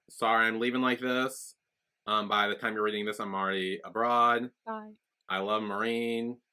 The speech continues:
Speaker 1: Um, sorry I'm not a good daughter. Sorry, Lom. I hope you find,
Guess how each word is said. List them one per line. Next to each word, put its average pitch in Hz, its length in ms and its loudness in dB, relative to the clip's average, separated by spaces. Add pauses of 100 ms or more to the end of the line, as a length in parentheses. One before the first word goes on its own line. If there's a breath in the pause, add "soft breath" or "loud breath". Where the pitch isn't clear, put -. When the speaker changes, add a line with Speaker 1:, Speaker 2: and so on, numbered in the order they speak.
(840)
Speaker 1:
Um, 95 240 -2
sorry 107 360 2
I'm 104 80 -2
not 101 200 -2
a 95 40 -2
good 98 160 -4
daughter. 98 600 0 (180)
Sorry, 101 360 -2
Lom. 98 340 -4
I 92 120 -2
hope 101 260 -8 (420)
you 98 240 -10
find, 98 640 -6